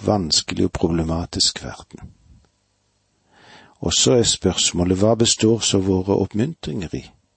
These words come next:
Guds verk er på mange steder lite og synes ikke å telle så mye. Hva er så løsningen? Vel,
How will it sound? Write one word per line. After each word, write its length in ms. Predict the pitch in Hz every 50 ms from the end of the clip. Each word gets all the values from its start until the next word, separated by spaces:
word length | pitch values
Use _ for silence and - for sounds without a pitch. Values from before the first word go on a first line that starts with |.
| _ _ _ _ _ _ _ _ _ _ _ _ _ _ _ _ _ _ _ _ _ _ _ _ _ _ _ _ _ _ _ - - - - _ _ _
Guds 320 | - 113 117 - - -
verk 580 | 101 120 120 - - - - _ _ - - - -
er 120 | 107 101
på 160 | - - 104
mange 280 | 104 107 104 92 95 104
steder 360 | - - - 104 90 101 98
lite 420 | 95 101 110 92 87 - - - 104
og 60 | 101
synes 440 | - - 98 90 82 87 90 - -
ikke 320 | 92 - - - 120 110
å 120 | 95 85 82 - _ _
telle 340 | - - 113 107 92 107 123
så 160 | - - 131
mye. 360 | 110 90 76 67 - - - - _ _ _ _ _ _ _ _ _ _ _ _ _ _ _ _ - - - - - - _ _ _
Hva 340 | - - 78 87 98 101 98
er 100 | 98 - -
så 160 | - - 92
løsningen? 640 | 87 92 101 95 87 - - - 90 165 - - - - - - _ _ _ _ _ _ _ _ _ _ _ _ _ _ _ _ _ _ _ _ - - _ _
Vel, 300 | - 62 71 90 95 123